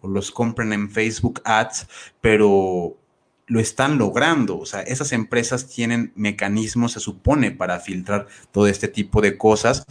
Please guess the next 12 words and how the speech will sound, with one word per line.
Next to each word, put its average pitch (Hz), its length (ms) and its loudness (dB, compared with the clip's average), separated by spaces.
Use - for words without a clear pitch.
mas, 104 180 -2
sin 104 140 2
embargo, 101 440 2
pues, 90 340 -2
no 95 420 0
son 101 220 2
muy 101 160 6
efectivos 151 640 2
cuando 98 260 2
vemos 98 320 0
las 92 180 0
cifras 98 440 -2